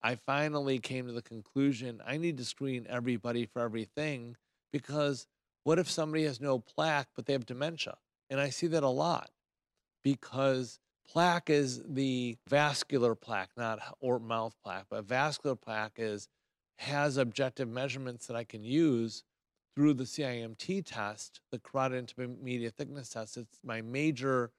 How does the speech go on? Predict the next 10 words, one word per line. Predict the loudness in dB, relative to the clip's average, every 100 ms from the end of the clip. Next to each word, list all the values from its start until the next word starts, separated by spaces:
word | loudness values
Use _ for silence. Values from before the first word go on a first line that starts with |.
| _ _
marker | -4 2 4 4 4 4
for | 4 0 0
my | 0 -4
progress. | -2 2 4 4 2 0 0 -6 -10 _ _ _ _ _ _ _
And | 0
I | 0
have | 0 0 2 0
many | 2 2 4 2
patients | 2 -4 -4 -8 -8
that | -4 -6